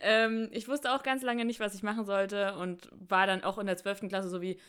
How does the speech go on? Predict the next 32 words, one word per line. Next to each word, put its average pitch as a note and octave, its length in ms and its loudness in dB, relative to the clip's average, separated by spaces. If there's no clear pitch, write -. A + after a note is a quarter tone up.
"Hm, A#3+ 240 2
keine E3+ 220 -2
Ahnung." A#3+ 460 2
Und F#3 140 -2
meine F3+ 220 0
Eltern G#3 280 0
haben F#3+ 120 0
mir F3+ 240 -2
auch - 200 -6
immer C4 160 2
mehr G#3+ 160 2
Druck A3+ 220 -4
gemacht, A3+ 340 2
weil F3+ 320 2
mein G#3 160 2
Bruder F4+ 240 2
zum E4 140 0
Beispiel, C4+ 280 0
der F#3 140 2
ist F#3 120 -4
drei F3+ 120 0
Jahre F#3 240 0
jünger A3 180 0
als G3+ 160 -2
ich G3 120 -6
und F3 80 -4
der E3+ 120 -4
wusste E3 200 -6
immer, B3 380 2
was A#3+ 160 0
er G#3+ 120 0
wollte. G#3 400 0